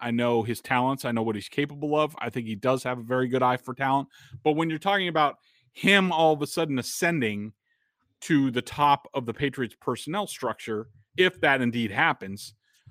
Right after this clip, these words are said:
uh, you're talking about a guy who's only been in the Patriots system for one year. And that includes, all right, well, what is, what's Belichick looking for?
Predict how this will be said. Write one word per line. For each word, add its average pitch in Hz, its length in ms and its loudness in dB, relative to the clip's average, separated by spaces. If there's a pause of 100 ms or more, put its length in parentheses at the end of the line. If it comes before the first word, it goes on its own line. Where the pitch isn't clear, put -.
(220)
uh, 113 400 2 (840)
you're 151 100 0
talking 220 240 4
about 180 160 4
a 165 40 4
guy 160 180 2
who's 147 180 -2
only 156 160 2
been 156 180 0
in 151 80 -2
the 131 80 -4
Patriots - 520 -8
system 113 580 -6 (500)
for 147 120 0
one 147 400 0
year. 175 260 2
And 120 80 0
that 160 160 2
includes, 156 540 0 (120)
all 160 80 0
right, 123 240 2 (300)
well, 139 140 -2
what 147 260 2
is, 151 140 0 (160)
what's 135 280 0
Belichick 131 480 0
looking 151 260 -6
for? 87 280 -14